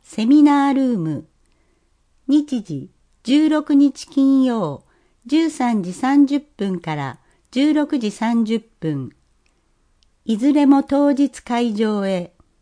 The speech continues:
内容、市職員が対話型で、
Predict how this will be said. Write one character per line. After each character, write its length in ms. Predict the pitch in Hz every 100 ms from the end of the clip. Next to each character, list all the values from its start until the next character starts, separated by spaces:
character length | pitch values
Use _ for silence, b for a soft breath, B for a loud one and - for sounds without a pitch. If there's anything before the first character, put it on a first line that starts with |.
| _ _ _ _ _ _ _ _ _ _ -
内 340 | 254 302 285
容、 460 | 277 254 247 240 - _ _ _ _ _
市 420 | - - 320 294 -
職 400 | - 247 269 330
員 340 | 302 254 208
が 300 | 175 151 - -
対 260 | 247 294
話 160 | 294 269
型 320 | 262 262 240
で、 360 | 214 214 -